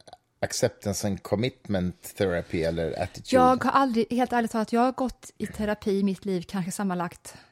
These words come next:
Speaker 2: tjugo timmar
Speaker 1: Mm.
Speaker 2: och jag är snart fyrtio.
Speaker 1: Mm.
Speaker 2: Och jag visste inte att det här fanns faktiskt
Speaker 1: Nej.
Speaker 2: förrän jag började höra talas om det. Men jag, allt mitt som jag kan om hur man hanterar sig själv inuti kommer ju från sen.
Speaker 1: Ja, just det. Sen, ja.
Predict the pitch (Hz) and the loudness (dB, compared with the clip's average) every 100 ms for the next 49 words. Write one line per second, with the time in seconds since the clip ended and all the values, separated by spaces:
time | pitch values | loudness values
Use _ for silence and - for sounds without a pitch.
0 | _ _ _ _ _ _ - - 233 190 | _ _ _ _ _ _ -12 -4 -2 -2
1 | - 214 196 208 180 208 - 202 190 202 | -4 0 2 2 -2 -6 -2 0 2 2
2 | 185 180 175 - 180 - 208 - 208 - | 0 -2 -6 -8 -8 -6 -8 -6 -8 -8
3 | _ - 107 104 - 214 - 220 220 247 | _ -12 -8 -8 -6 -6 0 2 2 2
4 | 277 233 202 180 - 220 285 285 - - | 2 2 0 -2 -2 -4 0 -2 -4 -12
5 | _ _ - 170 113 107 104 190 - 196 | _ _ -8 -2 0 0 0 -2 -4 -6
6 | 190 190 196 202 247 220 190 226 220 - | -4 -4 -4 -2 2 0 4 4 4 2
7 | - _ - 220 240 - 254 294 302 240 | -10 _ 2 6 6 4 4 4 2 0
8 | 233 - 226 214 196 196 - 226 - 233 | 0 0 0 0 0 -4 -6 -6 -2 -2
9 | 254 - 208 196 190 185 196 196 185 190 | -4 -4 -4 0 0 0 -2 -2 -2 -2
10 | - 185 175 185 180 175 208 185 - - | -2 -6 -6 -6 -6 -2 0 0 -2 -6
11 | - 247 262 247 214 - 165 170 190 - | 0 2 4 2 0 -4 -4 -4 -6 -6
12 | 220 - 190 - _ - - 95 90 - | -6 -4 -6 -8 _ -10 -2 0 0 -2
13 | 69 92 98 - 90 65 95 95 101 | -10 -10 -14 -10 -8 -4 -2 -2 -4